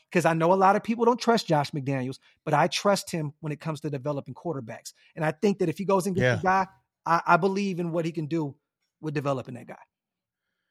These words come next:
Speaker 2: I love it. I love the draft talk. Again, this is why we brought Graf into this podcast, because he brings a different element. So make sure that you check out his YouTube. If you already don't, I expect you to.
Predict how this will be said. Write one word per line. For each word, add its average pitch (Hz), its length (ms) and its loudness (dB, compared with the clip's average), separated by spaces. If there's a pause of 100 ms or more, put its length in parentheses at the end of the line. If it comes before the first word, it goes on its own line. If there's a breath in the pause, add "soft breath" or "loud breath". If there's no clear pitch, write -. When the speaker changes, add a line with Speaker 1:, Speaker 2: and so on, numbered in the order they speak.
(240)
Speaker 2:
I 123 100 -6
love 117 220 -2
it. - 100 -10 (160)
I 139 60 4
love 143 240 4
the 147 80 2
draft 147 380 2
talk. 135 360 4 (360 soft breath)
Again, 135 340 2
this 151 180 2
is 170 120 -4
why 165 160 4
we 160 100 4
brought 151 340 2
Graf 147 380 2
into 175 180 0
this 165 160 -2
podcast, 135 640 0
because 131 220 -2
he 127 80 -4
brings 135 260 0
a 127 60 -4
different 127 320 -4 (160)
element. 123 580 0
So 143 240 2
make 214 300 2
sure 202 200 4
that 151 120 2
you 180 100 -6
check 165 300 -2
out 151 100 2
his 139 140 -2
YouTube. 123 320 -4
If 117 100 -8
you 123 80 -6 (100)
already 160 320 2
don't, 135 360 0 (300 soft breath)
I 135 100 0
expect 160 400 -2
you 143 80 -4
to. 139 400 2